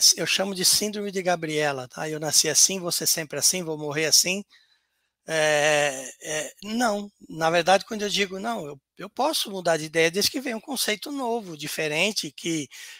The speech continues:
me aguce a percepção, é, e a gente precisa, precisa realmente abraçar essa transformação, porque a gente, é, é, como eu disse, é fatal, não dá pra, não muda, é, é um processo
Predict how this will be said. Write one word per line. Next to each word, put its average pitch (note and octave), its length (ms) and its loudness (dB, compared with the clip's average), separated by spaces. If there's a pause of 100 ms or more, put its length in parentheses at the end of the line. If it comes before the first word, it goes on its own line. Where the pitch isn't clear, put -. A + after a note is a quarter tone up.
(100)
me E3+ 120 0
aguce E3 640 0
a D#3 60 -2
percepção, D#3+ 880 0 (960)
é, D3 380 -6
e D3+ 60 2
a D3 40 0
gente F3 180 -2
precisa, A3 360 2 (280)
precisa A3+ 420 2
realmente D#3+ 640 -2
abraçar D3+ 880 2
essa D#3 280 -4
transformação, C#3+ 640 -8
porque E3+ 160 -6
a D#3+ 40 0
gente, F#3+ 340 0 (800)
é, C#3+ 920 -2
é, - 40 -8
como G3 220 -6
eu A#3 60 -2
disse, F#3 280 4
é C#3 40 -2
fatal, F#3+ 680 2 (160)
não D#3+ 280 -8
dá D#3+ 160 6
pra, D#3 260 -2
não F3 140 -6
muda, F#3+ 500 -4 (140)
é, D3 300 -4
é C#3+ 60 -4
um D#3 100 -8
processo F3 680 2